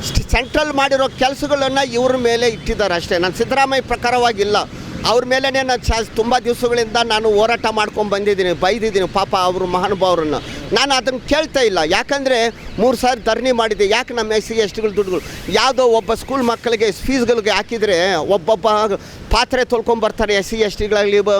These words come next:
ಬಲ್ಜರ್ ಆಗಲಿ, ನಾಯ್ಡು ಆಗಲಿ, ಒಬ್ಬೊಬ್ಬ ಮನೆಗೆ ಐವತ್ತು ಸಾವಿರ ರೂಪಾಯಿ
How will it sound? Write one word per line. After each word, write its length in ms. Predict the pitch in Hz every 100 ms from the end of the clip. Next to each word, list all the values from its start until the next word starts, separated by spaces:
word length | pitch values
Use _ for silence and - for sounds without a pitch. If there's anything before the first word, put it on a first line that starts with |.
| 196 175
ಬಲ್ಜರ್ 280 | 190 196 208
ಆಗಲಿ, 920 | 196 190 196 190 180 190 170 202 185 202 185
ನಾಯ್ಡು 260 | 185 202 190
ಆಗಲಿ, 200 | 180 185 - - - 202
ಒಬ್ಬೊಬ್ಬ 360 | 233 262 269 254 240
ಮನೆಗೆ 200 | 254 233 220
ಐವತ್ತು 260 | 233 220
ಸಾವಿರ 160 | 226 220
ರೂಪಾಯಿ 340 | 208 - 240